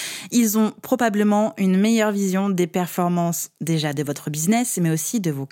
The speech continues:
capacités, compétences managériales. Ensuite, passons sur l'introspection,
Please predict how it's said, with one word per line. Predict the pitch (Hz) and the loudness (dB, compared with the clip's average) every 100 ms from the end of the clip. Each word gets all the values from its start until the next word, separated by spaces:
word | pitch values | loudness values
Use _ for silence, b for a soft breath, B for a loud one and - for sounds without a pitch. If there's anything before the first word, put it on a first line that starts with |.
| - | -6
capacités, | 233 196 170 - 160 220 | -4 -4 -6 -8 -4 -6
compétences | - 247 208 160 185 202 - | -2 -2 0 -2 -2 -2 -2
managériales. | 165 160 170 147 139 - _ - | -2 0 0 -4 -10 -14 _ -2
Ensuite, | 214 - 320 - | -2 0 -2 0
passons | - 190 269 | -2 0 -2
sur | - | 0
l'introspection, | 165 165 - 185 214 214 - 269 294 330 | -2 -2 -4 -4 -4 -4 0 2 2 2